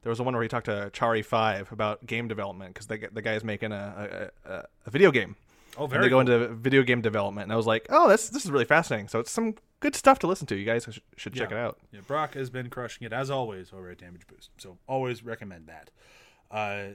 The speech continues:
Speaker 2: John, what's going on with the, the Demon Days?
Speaker 1: Uh, we're just getting some scheduling stuff figured out, uh, to record a bunch again and kinda get back into a more weekly routine. I'm gonna try to get back to weekly.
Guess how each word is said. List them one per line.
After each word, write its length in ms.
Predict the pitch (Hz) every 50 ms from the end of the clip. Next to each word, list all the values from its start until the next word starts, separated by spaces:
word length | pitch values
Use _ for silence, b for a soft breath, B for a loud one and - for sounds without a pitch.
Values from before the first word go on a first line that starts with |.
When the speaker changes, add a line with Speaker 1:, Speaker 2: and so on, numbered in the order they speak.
| - _
Speaker 2:
John, 180 | - 190 196 208
what's 100 | 196 -
going 120 | 208 196
on 140 | 190 190 185
with 120 | 170 151
the, 160 | 147 156 151 147
the 140 | 139 147
Demon 460 | 151 139 139 165 175 180 175 170 156 143
Days? 640 | 139 160 175 175 139 120 107 95 90 90 - - b b b b b b b b b -
Speaker 1:
Uh, 100 | 214 247
we're 140 | 247 233 226
just 300 | 202 185 - - _ _
getting 180 | - - - 151
some 120 | 143 143
scheduling 420 | 127 - 139 135 127 135 127 123 117
stuff 240 | - - 131 120 -
figured 300 | 127 120 110 117 113 107
out, 320 | 104 104 120 143 - - - -
uh, 300 | 135 123 113 113 113 113
to 200 | - - 120 110
record 400 | 107 104 - - 117 113 110 107
a 40 | 104
bunch 340 | 98 - 110 110 - - -
again 300 | 95 107 - 113 117 113
and 100 | 107 104
kinda 220 | - 156 147 139
get 140 | 135 151 -
back 180 | - 131 131 -
into 300 | 135 123 - - 131 123
a 40 |
more 260 | 120 123 120 117 113 113
weekly 540 | 113 107 117 135 165 165 - - 135 120
routine. 480 | 113 107 110 101 - - - 104 101 95
I'm 120 | 101 104
gonna 160 | 113 113 113 110
try 140 | - 139
to 60 | 127 123
get 140 | 123 120
back 220 | - 123 123 - -
to 100 | - 117
weekly. 460 | 113 120 113 - - 104 92 90 107